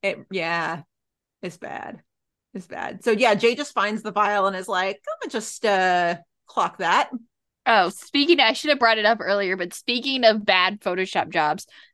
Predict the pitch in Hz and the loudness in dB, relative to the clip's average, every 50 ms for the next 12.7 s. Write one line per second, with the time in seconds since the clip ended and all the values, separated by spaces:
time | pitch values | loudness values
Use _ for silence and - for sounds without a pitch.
0 | _ _ - 196 190 214 - - 214 220 220 262 285 285 220 220 208 196 196 196 | _ _ -6 -2 0 0 2 4 2 2 2 0 -2 -2 -2 -2 0 2 4 4
1 | 185 175 147 - 185 208 196 - - 196 - - - 226 202 208 226 240 240 233 | 4 4 2 0 -2 -6 -8 -8 -8 -8 -6 0 2 2 4 4 4 6 6 6
2 | 220 220 180 185 165 170 180 190 196 202 208 208 202 202 190 196 208 190 180 165 | 4 4 2 0 2 2 2 2 0 -2 -2 -2 -2 -2 -2 -2 -2 -4 -4 -4
3 | 185 208 151 156 175 180 208 208 - 175 202 202 233 214 208 190 180 170 185 233 | -4 -4 -4 -4 -6 -6 -8 -6 -6 -4 -4 -2 -2 -2 0 2 4 4 4 4
4 | 185 170 175 202 - 202 196 226 185 170 185 175 165 160 165 170 190 - 208 156 | 2 0 0 -2 -2 -2 -2 -2 -2 -4 -4 -4 -4 -4 -4 -4 -4 -4 -6 -6
5 | 151 160 156 147 143 156 165 175 180 185 185 165 - 254 247 254 240 190 - - | -6 -4 -4 -2 -2 -2 0 0 2 2 2 2 4 4 4 6 4 2 0 -4
6 | - - 180 175 170 151 156 151 127 127 135 156 165 - _ _ _ - 202 196 | -2 0 0 0 2 2 2 2 2 2 0 -2 -4 -8 _ _ _ -4 -4 -4
7 | - - - - 185 - - - - - - 214 214 _ _ _ _ - 302 330 | -4 -6 -6 -4 -4 -4 -4 -6 -8 -8 -8 -10 -10 _ _ _ _ 0 2 4
8 | 381 440 453 440 381 330 - 403 392 320 392 381 339 - 359 359 339 330 339 339 | 4 4 2 2 0 -2 -2 -2 2 4 6 6 6 4 2 0 0 -2 0 0
9 | 339 320 - - 339 302 285 285 285 285 277 - 294 269 240 226 220 226 226 123 | 0 0 0 2 2 4 6 6 4 2 0 -4 -4 -2 -2 -2 -2 -2 -2 -2
10 | 196 220 240 233 202 - 247 285 294 233 - _ _ _ - 294 320 349 - 330 | -2 -2 -4 -6 -8 -6 -4 -4 -4 -6 -10 _ _ _ 2 2 4 4 4 4
11 | 339 330 - 440 403 370 403 381 339 240 - 302 254 320 277 - 262 254 - - | 4 4 4 4 4 4 4 2 0 -2 -2 0 2 2 2 2 2 0 2 2
12 | 247 233 233 240 233 226 196 190 - 311 285 277 269 | 2 2 4 4 4 4 4 2 2 2 2 2 2